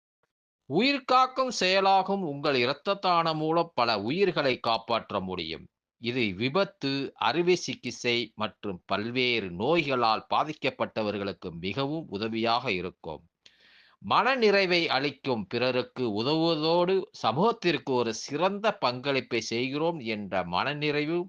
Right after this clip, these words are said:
கிடைக்கும். இலவச சுகாதார பரிசோதனை. இரத்த தானம் செய்வதற்கு முன்பு உங்கள் உடல் நலம் குறித்த பரிசோதனைகள் செய்யப்படுகின்றது. இதன் மூலம் நாம் மிகவும்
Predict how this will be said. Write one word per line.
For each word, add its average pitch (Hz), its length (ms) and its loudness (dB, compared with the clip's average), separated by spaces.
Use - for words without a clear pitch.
கிடைக்கும். 95 520 -6
இலவச 214 520 0
சுகாதார 165 720 2
பரிசோதனை. 131 760 0
இரத்த 127 360 -2
தானம் 147 340 0
செய்வதற்கு 117 640 -6
முன்பு 135 540 -6
உங்கள் 131 440 -2
உடல் 135 360 0
நலம் 135 460 0
குறித்த 113 540 -6
பரிசோதனைகள் 165 1000 -2
செய்யப்படுகின்றது. 95 880 -6
இதன் 131 340 -4
மூலம் 170 420 0
நாம் 101 400 0
மிகவும் 151 560 0